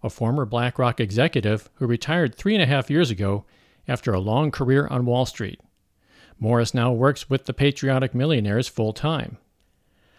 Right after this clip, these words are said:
Other members of the Patriotic Millionaires include investors and business owners from across the country,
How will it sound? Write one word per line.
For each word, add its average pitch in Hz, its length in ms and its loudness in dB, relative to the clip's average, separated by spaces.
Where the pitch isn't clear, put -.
Other 170 220 2
members 135 340 4
of 110 80 0
the 110 60 -2
Patriotic 117 500 0
Millionaires 107 560 0
include 117 380 0
investors 135 600 0
and 120 200 0
business 165 340 0
owners 101 300 -2
from 113 180 0
across 120 380 -4
the 113 100 -4
country, 190 500 -4